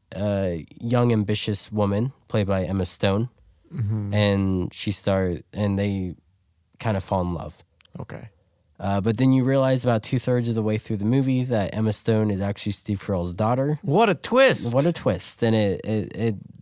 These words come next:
Speaker 1: becomes a whole thing. Uh, but he really does love Emma Stone. It's not just another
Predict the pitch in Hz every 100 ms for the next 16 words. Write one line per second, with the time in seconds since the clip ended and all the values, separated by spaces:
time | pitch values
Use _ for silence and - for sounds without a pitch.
0 | _ 117 101 120 110 101 104 131 127 -
1 | 117 107 104 - _ _ _ _ _ _
2 | _ - 101 98 95 92 85 120 113 113
3 | 120 139 127 110 110 95 95 90 82 78
4 | - 85 67 76 - 95 87 92 - 90
5 | 87 82 82